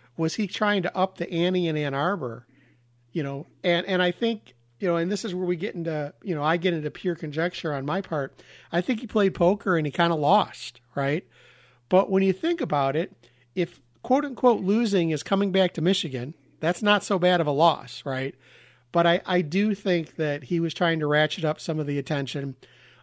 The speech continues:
Um, and, you know, people have criticized some of the sources who were, who were leaking this information. Listen, the sources were rock solid,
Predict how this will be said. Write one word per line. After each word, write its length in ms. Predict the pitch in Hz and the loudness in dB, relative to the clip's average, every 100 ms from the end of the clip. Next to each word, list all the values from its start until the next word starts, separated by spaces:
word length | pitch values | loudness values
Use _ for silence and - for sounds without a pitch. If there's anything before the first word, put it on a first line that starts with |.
| - | -10
Um, 340 | 147 139 135 123 _ _ _ _ _ - - _ _ | -8 -6 -8 -12 _ _ _ _ _ -14 -14 _ _
and, 340 | 185 165 160 - _ - _ _ _ | 2 2 2 -4 _ -20 _ _ _
you 120 | 190 | 0
know, 180 | 180 170 | 2 2
people 400 | - 220 - 214 | 0 -4 -2 0
have 140 | 180 | -2
criticized 680 | - 202 196 - 175 170 165 | -2 0 0 0 2 2 0
some 220 | - 175 | -2 0
of 120 | 170 | 0
the 100 | 151 151 | -2 -4
sources 680 | - 175 185 - 156 147 | 0 2 2 0 -2 -2
who 200 | - 160 | -4 -4
were, 340 | 151 143 139 - | -2 -2 -4 -6
who 120 | - | -2
were 160 | 165 147 | -2 -2
leaking 340 | 143 175 - | -2 -2 -2
this 160 | 160 135 | -6 -4
information. 460 | 160 147 170 180 147 - - - | -6 -2 -2 -2 -6 -16 -20 -6
Listen, 280 | 262 262 214 | 0 2 2
the 100 | 180 | 0
sources 440 | - 247 277 240 165 | 2 2 2 2 2
were 140 | 156 | 4
rock 260 | 160 151 - | 6 2 2
solid, 440 | 156 139 113 123 | 0 0 -2 -14